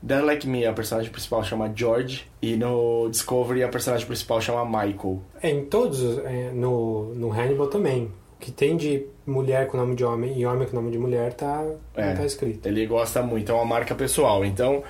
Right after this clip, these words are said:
Speaker 1: você pode, você dá pra entender que ele ficou, ele tem muita influência de como, no, co-, em como o show foi feito, como pro, o, a série é feita.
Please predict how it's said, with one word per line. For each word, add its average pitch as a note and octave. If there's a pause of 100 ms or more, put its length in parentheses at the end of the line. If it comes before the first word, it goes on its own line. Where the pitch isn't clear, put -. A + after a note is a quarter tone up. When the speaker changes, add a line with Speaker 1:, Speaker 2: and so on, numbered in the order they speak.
(280)
Speaker 1:
você -
pode, A#2
você -
dá B2
pra C3+
entender C3+
que C#3+
ele C3+
ficou, C3+ (560)
ele C3
tem C#3
muita D3+
influência C#3+
de C3+
como, B2+
no, B2
co-, A#2+
em A2+
como B2
o B2
show A#2
foi B2+
feito, G2
como G2
pro, G#2+
o, G#2
a G#2
série G#2
é A#2
feita. F#2+